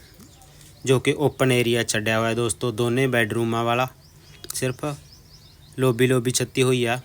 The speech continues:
ਜੋ ਕਿ ਮਗਰ ਬੈਡਰੂਮ ਤੇ ਕਿਚਨ ਸੀਗੇ, ਉਹ ਸਾਰਾ ਏਰੀਆ ਓਪਨ ਆ ਬਾਈ ਦਾ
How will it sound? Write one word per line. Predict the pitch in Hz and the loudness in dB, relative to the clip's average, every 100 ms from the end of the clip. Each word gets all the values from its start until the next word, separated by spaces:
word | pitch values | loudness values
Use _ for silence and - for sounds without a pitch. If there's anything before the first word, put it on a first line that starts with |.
| - | -10
ਜੋ | 113 131 120 | -2 0 0
ਕਿ | 135 | 0
ਮਗਰ | 127 127 127 127 | 0 0 0 0
ਬੈਡਰੂਮ | 123 117 120 127 | 0 0 0 -2
ਤੇ | 123 131 | -2 -2
ਕਿਚਨ | - 117 143 | -2 -2 0
ਸੀਗੇ, | 131 135 143 - | 0 -2 -4 0
ਉਹ | 139 151 | 0 0
ਸਾਰਾ | 131 131 147 | 0 0 0
ਏਰੀਆ | 135 131 131 | 2 0 0
ਓਪਨ | 131 - 110 | -4 -4 -2
ਆ | 110 | -2
ਬਾਈ | 107 110 | -2 -2
ਦਾ | 120 | -4